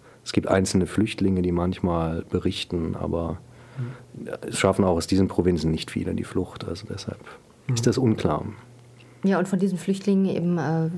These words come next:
Speaker 3: weiß man oder hört man eben auch, dass, äh, im Grunde genommen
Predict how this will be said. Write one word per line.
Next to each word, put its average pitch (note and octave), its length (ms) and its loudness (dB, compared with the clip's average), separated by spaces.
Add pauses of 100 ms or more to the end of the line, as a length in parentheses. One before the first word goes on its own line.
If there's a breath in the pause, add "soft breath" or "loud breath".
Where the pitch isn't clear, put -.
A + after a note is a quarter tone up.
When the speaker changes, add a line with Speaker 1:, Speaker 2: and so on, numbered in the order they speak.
Speaker 3:
weiß E3 220 -2
man E3 400 2
oder E3 280 2
hört F#3 200 2
man F3+ 120 4
eben D#3+ 160 2
auch, G3+ 300 2
dass, - 280 0 (540 loud breath)
äh, E3 460 2 (480)
im - 500 0
Grunde G#3 260 4
genommen F#3 500 4